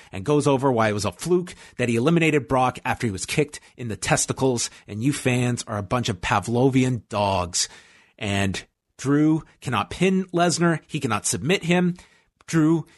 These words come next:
is a stupid big bitch that is going to get squashed at WrestleMania. Drew comes out,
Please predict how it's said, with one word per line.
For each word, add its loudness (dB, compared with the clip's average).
is -4
a -2
stupid 2
big 2
bitch -4
that -2
is 0
going 2
to 2
get 0
squashed 0
at -6
WrestleMania. -2
Drew 0
comes 2
out, 2